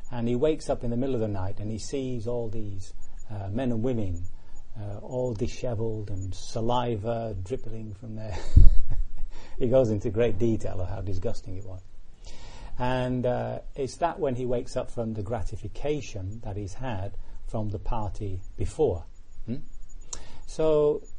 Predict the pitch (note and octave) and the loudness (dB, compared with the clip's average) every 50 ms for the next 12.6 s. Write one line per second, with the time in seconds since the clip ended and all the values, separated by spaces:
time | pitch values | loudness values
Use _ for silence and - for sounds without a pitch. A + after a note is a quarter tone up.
0 | - - B2+ D3+ D3 C#3+ C#3 - - G#3+ G#3 - - F3 D#3 D3+ C#3 C#3+ C#3 C#3 | -6 -4 0 2 2 2 2 0 -4 -4 -6 -4 -6 -6 -4 -4 -2 -2 -4 -4
1 | C3+ - - - - - C#3 B2+ B2 A#2+ A#2+ A#2+ A#2 A#2 A2 A2 - - - - | -6 -8 -10 -10 -8 -6 -6 -4 -4 -4 -4 -4 -2 -2 -2 -2 -4 -6 -6 -6
2 | - - - - C3 A#2+ - - - - - F3+ E3+ D#3+ D#3 - - - - D3 | -2 0 0 0 0 0 -2 -2 -4 -4 -2 -2 -2 -2 -2 -2 -4 -4 0 0
3 | A#2+ G#2 C3 C#3 C3+ - - B2+ - A2+ A2+ - C3+ B2+ A#2 G#2 - - G2+ G2 | 0 2 2 0 0 0 -2 -2 -2 -4 -4 -4 -6 -4 -4 -6 -6 -6 -6 -6
4 | F#2 F#2+ F#2+ - - - - - - - A2+ A2+ A2 G#2+ - - B2 A#2 A2+ G#2 | -6 -6 -6 -6 -8 -10 -10 -12 -8 -8 -6 -4 -4 -4 -4 -4 -4 -4 -4 -4
5 | - A#2 A2+ G#2+ G#2+ G2+ A#2 A#2 A2+ G#2 F#2+ F#2 F#2 F#2 F#2 F#2 F#2 - - - | -4 -4 -4 -4 -4 -2 -2 -4 -4 -4 -4 -6 -8 -8 -8 -10 -10 -10 -10 -10
6 | - - - - - - - - - - - - - - - - - - - - | -10 -14 -14 -16 -16 -18 -18 -16 -16 -18 -18 -18 -16 -14 -14 -14 -14 -14 -16 -16
7 | - - - - C#3+ C#3+ D3 D3 D3 D3 F3+ F#3 F#3 F3+ E3 D#3 C#3 G#2+ A2+ A2 | -14 -14 -12 -12 -12 -12 -10 -10 -8 -8 -6 -6 -4 -2 -2 -2 -2 -2 -2 -6
8 | G#2 - A2 A2 - - A#2 A#2 A#2+ A2+ A2 A2 G#2+ G2+ F2+ - - - - - | -6 -6 -10 -12 -10 -10 -8 -6 -6 -6 -6 -6 -8 -10 -12 -14 -18 -20 -20 -20
9 | - - - - A#2+ A#2 A2 - - - - - C3+ A#2+ A#2+ - - - - - | -20 -18 -12 -8 -8 -6 -6 -6 -8 -10 -8 -8 -6 -6 -6 -10 -12 -12 -12 -12
10 | - - - - - - - - - - A2 G#2+ G2+ F#2+ F#2+ F#2+ F#2+ F#2+ F#2 G2+ | -14 -14 -16 -18 -16 -16 -14 -12 -12 -10 -10 -10 -10 -10 -10 -10 -10 -10 -10 -12
11 | - - - - - - - - - - A2+ A2 G#2+ F#2+ F2 - B2+ - - - | -14 -16 -20 -20 -20 -18 -18 -16 -14 -12 -10 -10 -8 -8 -8 -8 -6 -6 -2 -2
12 | G#2 F#2+ F#2 - - - F#2+ F#2 F2+ F#2 F2 | -2 -2 -2 -4 -6 -8 -8 -8 -8 -10 -10